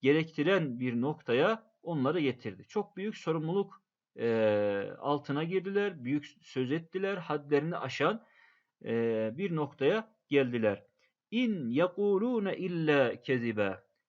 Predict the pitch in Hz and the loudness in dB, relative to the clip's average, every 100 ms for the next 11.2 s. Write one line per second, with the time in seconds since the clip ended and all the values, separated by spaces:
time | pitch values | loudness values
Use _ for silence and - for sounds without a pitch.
0 | _ 180 165 185 170 185 165 160 165 156 | _ -6 -4 -2 -4 -2 -2 -2 0 0
1 | 123 117 110 113 113 110 107 107 156 226 | 0 0 0 2 2 2 0 -2 -4 -6
2 | - _ _ _ _ _ 151 175 107 135 | -10 _ _ _ _ _ -4 -2 -4 -4
3 | 139 143 120 110 147 220 - _ _ _ | 0 0 0 2 2 0 -10 _ _ _
4 | _ - 117 113 110 110 147 170 160 170 | _ -8 -4 -2 -2 -4 -2 -2 -2 -2
5 | 165 165 202 214 - - 160 165 165 165 | -2 0 -2 -4 -14 -4 -2 -2 -6 -8
6 | - 170 165 151 127 - _ _ - 151 | -4 -2 4 4 4 -4 _ _ -2 0
7 | 143 151 185 151 135 - 127 123 123 113 | 2 4 6 4 0 -4 -4 -2 -2 -2
8 | 110 135 214 175 160 147 - 185 170 143 | -4 -6 -4 -2 0 -2 -4 -8 -8 -10
9 | 143 123 160 220 - _ _ _ 175 165 | -6 -4 -4 -6 -8 _ _ _ -2 0
10 | 147 143 196 180 151 - - 113 117 202 | -2 -2 -2 -2 -4 -6 -6 0 2 0
11 | 220 | -2